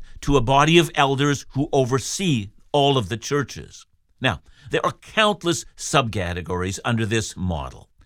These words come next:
You know, for those congregational churches that belong to a denomination, the system is quite simple. The denomination will ask all local churches to hold to the same statement of faith. They might also demand that the senior elder or the senior pastor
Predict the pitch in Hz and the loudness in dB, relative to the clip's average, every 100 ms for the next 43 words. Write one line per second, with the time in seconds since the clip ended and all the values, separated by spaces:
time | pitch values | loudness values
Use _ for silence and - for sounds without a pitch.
0 | _ 143 143 131 139 160 - 143 147 143 | _ -2 0 2 4 2 2 0 0 0
1 | 131 127 127 123 131 120 131 117 110 113 | 0 -2 -6 -4 -4 -4 -4 -4 -2 -2
2 | 113 123 123 107 101 104 98 98 101 127 | 0 0 -2 -6 -4 -4 -2 -4 -2 -4
3 | 160 175 170 165 - - 131 - 117 117 | -4 -6 -8 -8 -14 -8 -6 -4 -4 -4
4 | 107 - 104 98 - - 92 - - _ | -4 -6 -6 -6 -8 -6 -6 -8 -20 _
5 | _ _ _ - 135 151 147 156 151 156 | _ _ _ -2 2 4 4 4 4 2
6 | 240 262 - 101 117 160 - - 139 151 | 2 2 -2 -2 -2 -6 -10 0 2 4
7 | 131 131 - 156 190 208 156 170 208 - | 2 0 0 2 4 6 6 6 -2 -4
8 | 131 117 131 - 113 151 151 - 135 123 | -4 -4 -4 -2 2 4 4 0 -2 -2
9 | - 156 165 190 214 226 - - - - | -2 2 4 4 2 -2 -6 -12 -6 0
10 | 147 135 143 123 - - 143 85 - - | 0 2 -2 -2 -6 -4 -4 -4 -8 -20
11 | - _ _ _ - 202 196 214 202 233 | -20 _ _ _ 0 2 4 4 4 2
12 | - 196 143 120 104 110 117 131 123 117 | 0 0 2 0 0 0 0 -2 -4 -6
13 | - 202 220 214 202 208 151 113 123 123 | -2 0 2 4 2 2 0 2 0 0
14 | 113 107 - 143 120 117 - 165 175 180 | -2 -2 -2 0 0 -2 -4 -4 -4 -4
15 | - 95 | -6 -8